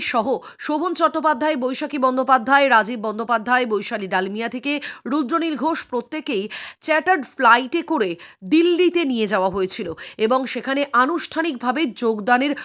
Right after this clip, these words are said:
অনুষ্ঠান সম্পন্ন করা হয়েছিল, কিন্তু সেদিকে আর যেতে নারাজ গেরুয়া বাহিনী। শুধু তাই নয়, একই সঙ্গে যারা শুধুমাত্র ভোটের টিকিট দেওয়া হবে এমন শর্তে গেরুয়া বাহিনীতে নাম লেখাতে চাইছেন,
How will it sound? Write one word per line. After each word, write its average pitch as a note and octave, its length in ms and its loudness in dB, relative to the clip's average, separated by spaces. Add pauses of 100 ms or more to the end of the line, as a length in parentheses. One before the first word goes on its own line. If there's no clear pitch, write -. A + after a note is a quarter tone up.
(200)
অনুষ্ঠান C4 500 0
সম্পন্ন G3+ 460 -4
করা F3+ 220 4
হয়েছিল, F3 360 -2 (380)
কিন্তু D4+ 300 -2 (240)
সেদিকে F#4 540 0
আর C#4+ 220 8
যেতে B3+ 320 -4
নারাজ B3 340 4 (300)
গেরুয়া C4 340 2
বাহিনী। F#3 340 0 (200)
শুধু C4+ 320 -4
তাই B3 260 2
নয়, A3 240 -2 (520)
একই B3+ 340 0
সঙ্গে F4 400 4 (200)
যারা G#3+ 400 4 (260)
শুধুমাত্র F#4 640 -2 (160)
ভোটের E4 380 2 (100)
টিকিট D4 440 2 (420)
দেওয়া C#4+ 280 4
হবে D#4 260 4
এমন A#3+ 240 2 (100)
শর্তে A3 460 0 (340)
গেরুয়া B3 360 2
বাহিনীতে B3 440 0
নাম G3 220 -2
লেখাতে G#3+ 380 -4
চাইছেন, F#3+ 520 0